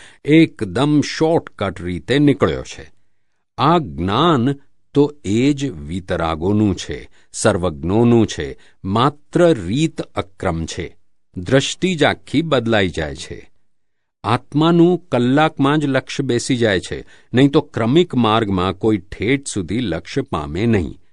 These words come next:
આત્માનું લક્ષ્ય પ્રાપ્ત કરવા માટે લોકોએ કેવા કેવા પુરુષાર્થ માંડેલા. એક ક્ષણ માટે આત્માનું લક્ષ્ય પ્રાપ્ત થાય તેને માટે લોકોએ ભયંકર તપ આદરેલા. ક્રમિક માર્ગના જ્ઞાનીઓને શુદ્ધાત્માનું લક્ષ્ય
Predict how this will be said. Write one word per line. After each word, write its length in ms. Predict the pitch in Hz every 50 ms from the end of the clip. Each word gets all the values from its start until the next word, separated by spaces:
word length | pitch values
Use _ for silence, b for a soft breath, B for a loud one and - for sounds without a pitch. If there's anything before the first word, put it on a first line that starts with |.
| _ _ _ _ _ _ _ _ _ _ -
આત્માનું 640 | 95 104 104 - - - 113 117 120 123 127 120 107
લક્ષ્ય 320 | 98 95 - - - 113
પ્રાપ્ત 380 | 90 - 95 90 95 95 - 98
કરવા 320 | - 92 87 85 92 92
માટે 300 | 90 87 85 82 - 151
લોકોએ 440 | 135 107 98 92 - - 131 143 127
કેવા 400 | - - 92 101 127 139 147 123
કેવા 420 | - - - 101 110 120 139 143
પુરુષાર્થ 560 | 135 - 131 123 117 - - 120 120 117 - 120
માંડેલા. 560 | 113 110 110 117 120 120 110 95 76 64 - - - _ _ _ _ _ _ _ _ _
એક 360 | - 131 151 170 170 165 - 151
ક્ષણ 460 | 113 - - - - 131 139 160 165
માટે 380 | 160 139 120 117 - - 151
આત્માનું 580 | 147 120 104 104 - - 135 139 139 143 139 123
લક્ષ્ય 320 | 110 107 104 - - 127
પ્રાપ્ત 380 | 101 - 104 98 98 - - 101
થાય 440 | 92 - - 98 113 139 160 160 160 b b b b -
તેને 180 | 127 127 123 120
માટે 300 | 110 104 101 - 151 151
લોકોએ 540 | 135 104 101 107 104 - 135 143 160 165
ભયંકર 760 | 147 90 73 80 80 87 90 98 107 113 113 - - 131 143 143
તપ 460 | - - - _ - 127 143 139 - -
આદરેલા. 640 | - 110 117 120 120 117 117 110 98 85 69 - - - - - _ _ _ _ _ _ _ _ _ _ _ -
ક્રમિક 460 | - 139 143 160 190 220 220 - -
માર્ગના 640 | 160 143 123 113 110 107 92 82 90 87 85 82 80
જ્ઞાનીઓને 1000 | 76 69 73 90 87 87 85 85 82 80 80 78 78 78 78 87 123 165 180 -
શુદ્ધાત્માનું 1120 | - - 101 90 80 69 67 87 113 143 160 - - - 117 104 101 104 107 104 101 95
લક્ષ્ય 460 | 90 101 117 - - - - 143 120